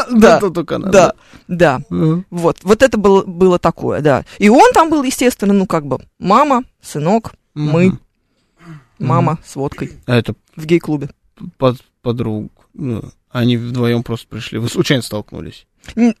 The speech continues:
Speaker 2: мы случайно столкнулись,
Speaker 1: Они
Speaker 2: да. Мы
Speaker 1: отдыхать
Speaker 2: там,
Speaker 1: пришли.
Speaker 2: мы там тусили, а пришла мама. Тоже тусить.
Speaker 1: С сыном?
Speaker 2: Нет, мы тусили с сыном.
Speaker 1: Ага.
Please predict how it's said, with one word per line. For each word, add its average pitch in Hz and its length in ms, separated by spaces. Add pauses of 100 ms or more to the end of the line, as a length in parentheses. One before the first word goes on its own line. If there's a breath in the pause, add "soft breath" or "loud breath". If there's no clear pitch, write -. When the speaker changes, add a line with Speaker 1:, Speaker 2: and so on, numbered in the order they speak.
Speaker 2:
мы 220 140
случайно 240 320
столкнулись, 202 400
Speaker 1:
Они 117 80
Speaker 2:
да. 156 100
Мы - 80
Speaker 1:
отдыхать 214 180
Speaker 2:
там, 95 100
Speaker 1:
пришли. 110 240
Speaker 2:
мы 262 100
там 180 160
тусили, 311 500
а 156 80
пришла 226 340
мама. 143 280 (720)
Тоже 160 220
тусить. - 280
Speaker 1:
С - 40
сыном? 107 380 (540)
Speaker 2:
Нет, 202 460 (220)
мы 220 120
тусили 226 340
с 185 60
сыном. 170 340 (760)
Speaker 1:
Ага. 110 360